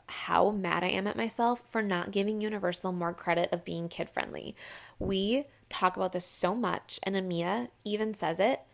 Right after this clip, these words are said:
Looking at all of the stuff you can do for kids her age, even younger, we one hundred percent stand by the fact that we think Universal is more kid-friendly in the experience department because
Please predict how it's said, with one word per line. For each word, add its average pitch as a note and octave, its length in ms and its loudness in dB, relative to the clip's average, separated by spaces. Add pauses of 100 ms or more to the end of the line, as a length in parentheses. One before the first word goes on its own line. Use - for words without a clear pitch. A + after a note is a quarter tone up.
(680)
Looking A3 560 2
at F#3 160 4
all F3+ 180 6
of G#3+ 100 2
the A#3+ 80 2
stuff F#3+ 280 0
you G3+ 80 0
can G3 200 -2
do E3+ 280 4
for F#3 160 -2
kids F3 340 -2
her F#3 180 2
age, G#3+ 260 2
even F#3 300 -2
younger, F#3+ 420 0 (320)
we F3+ 540 2
one F3+ 160 0
hundred F3+ 240 0
percent G#3 360 0 (200)
stand E3 420 -2
by E3 200 6
the A#3+ 80 0
fact F3 380 4 (220)
that F3 120 4
we E3 120 2
think F#3 280 -4
Universal F#3 540 2
is F3+ 200 4
more F3 200 2
kid-friendly E3+ 560 -2
in E3 220 -6
the D#3+ 120 -4
experience D#3+ 720 -4
department - 640 -4 (480)
because F#3 560 4